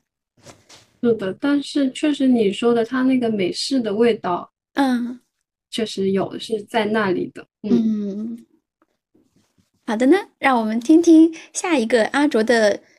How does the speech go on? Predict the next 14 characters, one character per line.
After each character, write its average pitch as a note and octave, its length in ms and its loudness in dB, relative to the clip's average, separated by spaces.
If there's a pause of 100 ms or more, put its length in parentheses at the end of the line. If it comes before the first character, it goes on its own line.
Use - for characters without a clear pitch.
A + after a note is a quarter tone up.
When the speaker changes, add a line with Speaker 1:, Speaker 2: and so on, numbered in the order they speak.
(180)
Speaker 2:
pick。 - 280 -2 (1160)
Speaker 1:
就 C#4+ 160 2
日 D#4+ 180 4
本 B3 220 2
的 G3 120 -2
话， B3 300 0 (380)
就 A#3+ 220 -4
是 A3 300 -6
有 F#3+ 180 -4
很 F#3 320 -2
多 A3+ 180 2
便 A3+ 220 2
利 F3 140 2
店， F3 320 -4